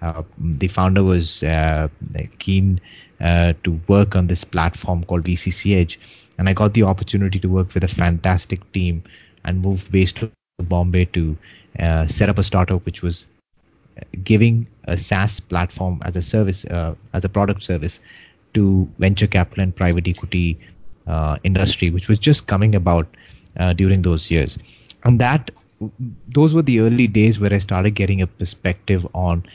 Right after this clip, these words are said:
how investments are happening. Uh, the first, uh,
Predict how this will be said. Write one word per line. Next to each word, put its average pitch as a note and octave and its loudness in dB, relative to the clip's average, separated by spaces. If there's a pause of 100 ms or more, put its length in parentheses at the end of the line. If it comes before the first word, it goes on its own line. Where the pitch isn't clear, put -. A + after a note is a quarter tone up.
(260)
how G#2+ 2
investments F#2 0
are E2+ -2
happening. E2 -6 (480)
Uh, E2+ -2 (160)
the G2+ -2
first, A2+ 2 (220)
uh, F2+ 2